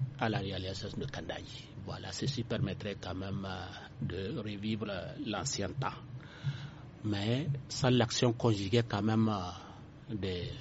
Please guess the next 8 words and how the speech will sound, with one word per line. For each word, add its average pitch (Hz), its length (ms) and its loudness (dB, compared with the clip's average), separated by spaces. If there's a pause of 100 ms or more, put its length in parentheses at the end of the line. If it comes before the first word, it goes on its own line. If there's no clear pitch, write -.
(560)
protections 113 640 4 (800)
des 107 180 4
berges 127 540 4 (880)
et 117 140 8
la 110 100 6
réalisation 98 380 2
du 101 100 0
fleuve, 101 320 2